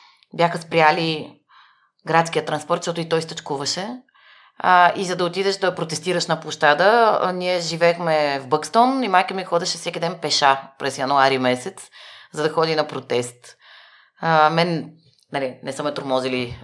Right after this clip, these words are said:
а, чак до толкова. Водили са ме, разбира се, и много ми, много ми беше вълнуващо и интересно. А, но тази зима някак си много сериозно ми се е запечатала в съзнанието. И ме е научила на това, че,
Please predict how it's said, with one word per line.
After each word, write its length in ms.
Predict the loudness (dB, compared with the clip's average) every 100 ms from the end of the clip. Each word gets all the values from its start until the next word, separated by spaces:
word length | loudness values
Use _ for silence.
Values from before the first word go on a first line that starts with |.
| -4
а, 380 | 0 2 0
чак 260 | -2 0 0
до 80 | 0
толкова. 360 | 0 0 0
Водили 400 | 4 4 4 -2
са 140 | -6 -6
ме, 320 | -4 -2 -4
разбира 340 | -6 -2 -2
се, 160 | -2 -4
и 40 |
много 220 | -4 -4 -4
ми, 240 | -6 -8 -6
много 180 | -6 -4
ми 120 | -4
беше 540 | -4 -2 -2 -4 -8 _ _
вълнуващо 580 | -8 -6 -6 -8 -10 -8
и 20 |
интересно. 720 | -8 -6 -2 -2 -2 -6 -12 _ -20 -20 -20 -20 -20 -20 -18 -6
А, 500 | -2 0 0 -4 -10 -10
но 200 | -6 0
тази 260 | 0 0
зима 200 | -4 -2
някак 260 | -2 -4 -8
си 100 | -6
много 180 | -4 -2
сериозно 360 | -2 -2 -4
ми 100 | -8
се 140 | -6 -8
е 40 |
запечатала 680 | -8 -8 -2 -2 -2 -8 -8
в 40 |
съзнанието. 760 | -8 -4 -2 -2 -4 -8 -10 -12 _ _ _ _ _ _ _ _ -12
И 80 | -6
ме 120 | 0
е 40 | 2
научила 540 | 2 -2 -2 2 4
на 160 | 4 0
това, 240 | 0 0
че, 560 | 0 0 0 0 -2